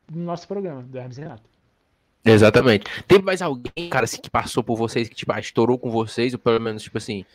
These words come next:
Speaker 2: ah, produziu com vocês pela parte, assim, do, do, do, do programa? Programa não, do canal,
Speaker 1: Tem.
Speaker 2: enfim.
Speaker 1: O, conhece o Faustão?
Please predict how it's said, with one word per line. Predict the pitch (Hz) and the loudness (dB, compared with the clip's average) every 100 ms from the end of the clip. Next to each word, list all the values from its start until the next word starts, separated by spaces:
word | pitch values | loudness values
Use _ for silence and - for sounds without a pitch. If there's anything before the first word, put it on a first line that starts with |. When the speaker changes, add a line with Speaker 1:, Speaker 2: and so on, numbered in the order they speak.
| _ _ _ _ _ _ - | _ _ _ _ _ _ -10
Speaker 2:
ah, | 60 - - - | -8 -8 -10 -8
produziu | - 135 127 117 131 | 2 2 2 -2 -4
com | 139 | -4
vocês | 113 117 - 107 95 | -4 -4 -2 -4 -4
pela | 98 101 | -4 -4
parte, | - 101 95 - | -2 -2 -4 -6
assim, | 104 104 | -14 -14
do, | 92 90 | -12 -12
do, | 87 87 80 | -14 -18 -20
do, | 82 | -20
do | 80 87 80 _ _ | -20 -20 -20 _ _
programa? | 104 95 95 95 87 78 _ _ _ _ _ _ _ _ _ | -12 -12 -12 -16 -20 -20 _ _ _ _ _ _ _ _ _
Programa | 110 117 110 | -4 -2 -2
não, | |
do | 101 | -6
canal, | 101 98 90 | -8 -4 -4
Speaker 1:
Tem. | 151 143 127 | -4 -6 -12
Speaker 2:
enfim. | - _ _ _ _ _ _ _ _ _ _ - | -18 _ _ _ _ _ _ _ _ _ _ -14
Speaker 1:
O, | 151 151 147 143 139 135 127 123 120 113 107 101 _ _ _ _ _ _ _ _ - | -10 -8 -8 -10 -12 -14 -12 -12 -14 -14 -18 -20 _ _ _ _ _ _ _ _ -12
conhece | 151 165 - | -8 -8 -6
o | 165 143 | -8 -8
Faustão? | - 135 - 175 | -10 -10 -8 -8